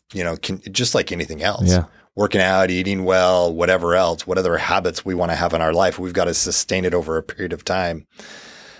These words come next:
Speaker 1: So if you're having these experiences just like I have, then, you know, make sure you have some really good integration to go along with it. I'll, I, I wanna share this. One of my experiences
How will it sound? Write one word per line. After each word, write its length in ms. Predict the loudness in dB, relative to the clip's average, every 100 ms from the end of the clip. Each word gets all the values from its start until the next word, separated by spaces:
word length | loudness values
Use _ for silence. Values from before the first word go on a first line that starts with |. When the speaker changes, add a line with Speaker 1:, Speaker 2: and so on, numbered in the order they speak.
| _
Speaker 1:
So 320 | 0 4 4
if 180 | 2 2
you're 100 | 2
having 260 | 4 2 2
these 180 | 2 0
experiences 640 | -2 0 0 0 -2 -2
just 220 | -2 2
like 180 | 2 4
I 160 | 2
have, 380 | 2 2 0 0
then, 400 | -2 0 -2 -6
you 100 | -8
know, 120 | -6 -6
make 180 | -4
sure 160 | -2 -2
you 80 | -2
have 140 | 0
some 180 | -2 -4
really 200 | -6 -4
good 220 | -6 -8 -8
integration 540 | -10 -6 -4 -2 -4
to 40 | -6
go 140 | -6
along 240 | -4 -6
with 180 | -8 -6
it. 160 | -6 -8 -18 -16 -14 -16 -4
I'll, 200 | -2 -2 -2
I, 60 |
I 180 | -2 2
wanna 200 | 4 4
share 220 | 4 4
this. 280 | 4 2 2
One 120 | 2
of 60 | 4
my 100 | 2
experiences 960 | 2 0 2 2 0 -2 -2 -2 -2